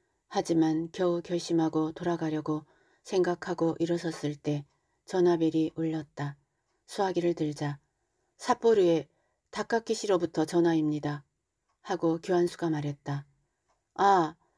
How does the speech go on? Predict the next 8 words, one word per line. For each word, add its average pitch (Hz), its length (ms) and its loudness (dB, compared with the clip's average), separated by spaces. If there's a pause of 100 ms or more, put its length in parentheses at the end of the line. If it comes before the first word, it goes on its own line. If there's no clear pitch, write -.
(120)
스지구찌인가?" 190 960 4 (840)
수화기를 190 480 -2
통해 175 360 4
여전히 165 500 2
씩씩한 175 600 -4
다카키의 175 460 -6
목소리가 156 640 -2
들렸다. 147 640 -6